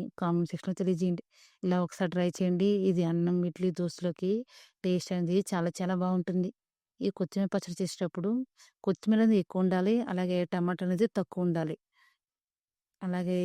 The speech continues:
ఇది ఇంటర్ సీజన్‌లో ఎక్కువ దొరుకుతుంది కాబట్టి ఇలా పచ్చడిని చేసుకుని టేస్టీగా, ఈజీగా ఇది అన్నం,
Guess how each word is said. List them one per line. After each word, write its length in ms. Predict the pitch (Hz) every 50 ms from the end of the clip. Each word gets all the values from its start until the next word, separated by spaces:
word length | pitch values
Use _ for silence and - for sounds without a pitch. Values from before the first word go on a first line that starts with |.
| 185 190
ఇది 180 | 190 165 185 185
ఇంటర్ 260 | 175 170 - 185 170
సీజన్‌లో 320 | - 196 180 202 196 190 180
ఎక్కువ 180 | - - 190 170
దొరుకుతుంది 340 | 185 165 180 - 180 170
కాబట్టి 400 | 175 175 165 175 160 - 208 220 240 262 262 - _ - - _ _ _
ఇలా 220 | 196 185 180 180 175 175 -
పచ్చడిని 440 | - 175 165 - - 190 190 185 -
చేసుకుని 480 | - 185 170 - - - 185 175 170 170 175 180 -
టేస్టీగా, 520 | - 180 180 170 - - - 180 175 175 175
ఈజీగా 440 | 170 170 147 170 170 160 165 165 160 165 175 - - - - - _ _
ఇది 160 | 196 185 175 175
అన్నం, 260 | 170 170 175 175